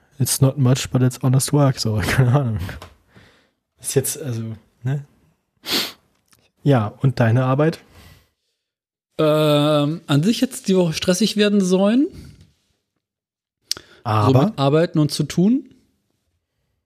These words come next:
Speaker 2: Aber der Film ist nicht rechtzeitig fertig geworden.
Speaker 1: <laughs>
Speaker 2: Es war halt so, ja, äh, Montag ist Picture Talk, Dienstag kannst du anfangen. Aktuell gehen wir davon aus, dass wir vielleicht Donnerstagabend, äh,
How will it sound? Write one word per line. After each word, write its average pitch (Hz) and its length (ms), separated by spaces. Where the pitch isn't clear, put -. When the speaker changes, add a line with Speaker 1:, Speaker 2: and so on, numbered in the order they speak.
Speaker 2:
Aber 135 200
der 135 100
Film - 160
ist - 140
nicht 139 140
rechtzeitig 123 400
fertig 151 280
geworden. 147 500
Speaker 1:
<laughs> 135 1120
Speaker 2:
Es - 200
war 156 120
halt 156 180
so, 151 120
ja, 151 340
äh, 139 460
Montag 170 360
ist - 160
Picture - 400
Talk, - 80
Dienstag - 360
kannst - 260
du - 60
anfangen. 233 580
Aktuell 160 360
gehen 151 140
wir 156 60
davon 165 240
aus, 143 180
dass 135 120
wir 139 60
vielleicht 170 360
Donnerstagabend, 151 1120
äh, 214 40